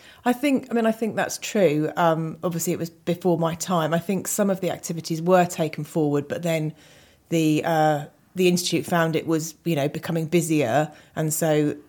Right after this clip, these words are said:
um, it felt timely to set up this separate, um, separate related arm of the Institute to sort of bring those activities, um, and focus them and dedicate more, more resource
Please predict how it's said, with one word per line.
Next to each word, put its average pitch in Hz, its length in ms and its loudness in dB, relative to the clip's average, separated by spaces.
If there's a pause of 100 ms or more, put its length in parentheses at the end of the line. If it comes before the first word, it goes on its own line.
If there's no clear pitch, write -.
um, 151 420 0
it - 220 -2
felt 165 260 0
timely 160 460 0
to 170 100 -10
set 160 260 -6
up - 140 -4
this 147 160 -8
separate, - 720 -6
um, 143 420 -4 (920)
separate 165 360 -4
related 165 440 2
arm 151 240 2
of 151 100 -6
the 147 140 -4
Institute 151 500 -4
to 151 100 -10
sort 156 180 -8
of 151 60 -8
bring 156 280 -2
those 147 360 0 (300)
activities, 147 880 -6 (240)
um, 160 200 2
and 165 140 -2
focus 175 400 2
them 151 160 -2
and 156 80 -2
dedicate 156 540 0
more, 151 440 0
more 165 240 0
resource 156 680 -2